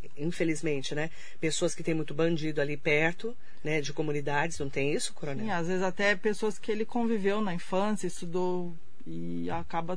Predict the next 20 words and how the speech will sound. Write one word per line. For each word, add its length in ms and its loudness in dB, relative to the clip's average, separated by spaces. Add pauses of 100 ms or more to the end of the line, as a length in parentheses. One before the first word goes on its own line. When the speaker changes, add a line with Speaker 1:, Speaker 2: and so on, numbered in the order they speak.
(120)
Speaker 1:
Tem 140 2
que 80 0
se 80 2
Speaker 2:
estando 360 6
Speaker 1:
esconder. 200 8
Speaker 2:
nesse 280 6
mesmo 280 2
ambiente. 720 2
Speaker 1:
E 80 2
morre 280 6
de 120 0
medo, 360 4
né? 220 2 (520)
Acontece 520 2
muito 400 6
isso. 240 0
Eu 80 0
conheço, 420 4 (340)
eu 180 12
conheço 480 6